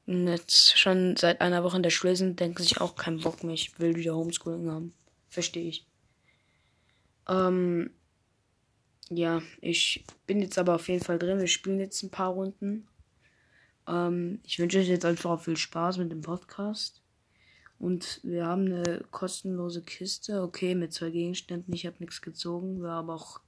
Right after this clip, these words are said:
geil gewesen. Ich kann Brawler upgraden. Barley. Nice. Ich hab irgendeine Quest mit Daryl und in,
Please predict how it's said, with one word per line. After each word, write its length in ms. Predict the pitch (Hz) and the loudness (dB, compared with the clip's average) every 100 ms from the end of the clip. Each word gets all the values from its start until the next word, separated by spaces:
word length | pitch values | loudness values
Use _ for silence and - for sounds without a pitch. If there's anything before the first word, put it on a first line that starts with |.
| _ _ - | _ _ -12
geil 200 | - 165 | -6 -4
gewesen. 560 | 170 175 180 180 190 196 _ _ _ - - _ _ _ _ _ _ _ _ _ | -2 -4 -6 -6 -6 -8 _ _ _ -16 -16 _ _ _ _ _ _ _ _ _
Ich 100 | - | -14
kann 240 | - 185 | -4 -2
Brawler 380 | 165 170 185 202 | 0 2 2 2
upgraden. 880 | 226 190 - 202 190 202 220 220 165 | -2 -4 -6 -2 0 0 -2 -2 -4
Barley. 640 | 165 165 180 202 233 254 269 _ - | -4 -4 -4 -4 -2 -4 -6 _ -10
Nice. 640 | 170 160 165 - - - _ _ _ _ _ _ _ _ _ _ _ _ _ _ _ _ _ _ _ _ - - - - - - - - | -8 -6 -4 -2 -2 -4 _ _ _ _ _ _ _ _ _ _ _ _ _ _ _ _ _ _ _ _ -20 -20 -20 -20 -20 -20 -20 -14
Ich 100 | - | -8
hab 140 | 190 | -6
irgendeine 300 | 185 180 175 | -4 -4 -4
Quest 1000 | 170 - - 175 175 185 - - - - _ - _ | -8 -16 -14 -10 -10 -10 -18 -20 -20 -20 _ -20 _
mit 240 | 180 175 | -10 -6
Daryl 420 | 175 175 185 185 175 | -2 2 2 2 -2
und 360 | 175 180 180 - | -4 -4 -4 -4
in, 580 | 180 175 175 175 170 | -4 -2 -2 -4 -6